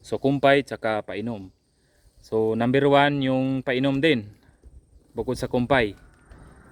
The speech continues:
Dahil ang painom ay, ah, dapat ay araw-araw yan. Hindi pwedeng, kung siguro yung mga kaligtaan natin ng isang araw,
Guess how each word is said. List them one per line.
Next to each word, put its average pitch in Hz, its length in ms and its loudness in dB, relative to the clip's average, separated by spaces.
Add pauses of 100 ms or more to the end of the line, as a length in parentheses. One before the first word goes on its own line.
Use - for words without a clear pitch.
(180)
Dahil 120 640 0
ang 123 160 0 (480)
painom 139 500 2 (1000)
ay, 110 240 0
ah, 120 160 0
dapat 123 320 -4
ay 117 160 2 (1120)
araw-araw 113 480 0
yan. 120 400 -4
Hindi 107 240 -10
pwedeng, 110 400 -4 (880)
kung 127 80 -10
siguro 165 400 -2
yung 170 160 0
mga 165 160 -4
kaligtaan 151 400 2
natin 147 320 -4
ng 147 120 -6 (280)
isang 139 240 -8
araw, 123 400 -4